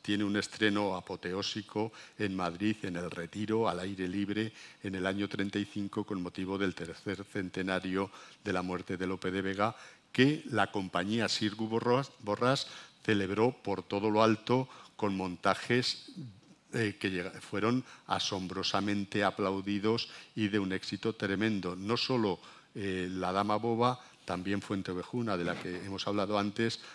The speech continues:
o El villano en su rincón, que representan ese mismo año. Dice, "O la fo-, formidable di-, elevación trágica, siempre tendida la expresión y la figura a lo alto, cuando no doblada por la astucia de la venganza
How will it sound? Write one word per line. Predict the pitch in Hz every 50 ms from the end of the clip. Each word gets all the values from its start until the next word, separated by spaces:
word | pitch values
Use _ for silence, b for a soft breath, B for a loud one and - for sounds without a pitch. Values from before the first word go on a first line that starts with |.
| B B B
o | - 104 104
El | 98 95 90
villano | 95 90 85 90 95 95 95 92
en | 92 90
su | - - 101
rincón, | 95 95 95 92 - - 95 90 95 92
que | - - 90 87 85
representan | 82 87 85 - 90 - - 87 82 - 90 87 87 87 - B B B B B B
ese | 98 92 82 - 85 82
mismo | 80 78 73 - 80 78 73
año. | 71 73 73 - - B B B B B B
Dice, | - 107 101 117 -
"O | 117 113
la | 107 101
fo-, | - - 131 123 113 110 - 123 120 -
formidable | - 113 104 107 107 104 98 110 113 123 123 127 135 139 - - - 113
di-, | 110 107 104 - -
elevación | 117 104 101 98 98 95 - 113 110 110 -
trágica, | - - 110 - - 113 104 - - 113 113 120 B B B B B
siempre | B - - 117 110 110 - 113 110
tendida | - - 101 95 92 90 90 104 107 98 95 104 98 101 104
la | 98 90
expresión | 87 - - - 90 85 - - 110 104 104 98
y | 92
la | 90 85
figura | - - 95 92 101 101 98 95
a | 92
lo | 90 87 92
alto, | 98 98 95 - - 101 98 104 - B B B B B
cuando | - - 104 98 98 90 95 92
no | 92 98 110
doblada | 110 117 104 95 104 104 107 107 98 98 92 87 -
por | - 87 87
la | 85 82
astucia | - - - 110 98 - - 95 87
de | 85
la | 82 85 85
venganza | 87 87 87 95 101 101 90 - - 95 95 95